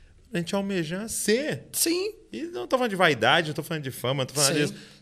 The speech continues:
Speaker 1: Tô falando de falar, "Cara, eu vou ser protagonista." Porque, pra mim, o lance é esse, né? É, é Sermão da Montanha, o início do Sermão da Montanha.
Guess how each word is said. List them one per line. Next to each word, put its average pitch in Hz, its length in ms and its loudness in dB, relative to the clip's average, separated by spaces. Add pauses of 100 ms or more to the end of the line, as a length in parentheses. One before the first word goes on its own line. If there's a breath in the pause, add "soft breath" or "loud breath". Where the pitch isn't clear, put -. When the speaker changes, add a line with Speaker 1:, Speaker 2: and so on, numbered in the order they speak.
Speaker 1:
Tô 143 80 -10
falando 156 240 -4
de 143 60 -12
falar, 139 280 -6
"Cara, 147 400 0
eu 143 260 2
vou 131 160 -2
ser 143 180 -2
protagonista." 139 920 0 (180 loud breath)
Porque, - 380 2 (180 loud breath)
pra 147 140 6
mim, 160 140 0
o 175 80 6
lance 156 280 2
é 131 80 4
esse, 123 320 -2
né? 95 200 -4 (360 loud breath)
É, 110 640 2
é - 60 -18
Sermão 120 260 0
da 117 80 2
Montanha, 107 540 0 (140)
o 107 80 -4
início 110 180 -2
do - 60 -2
Sermão 104 160 0
da 107 60 0
Montanha. 95 480 -2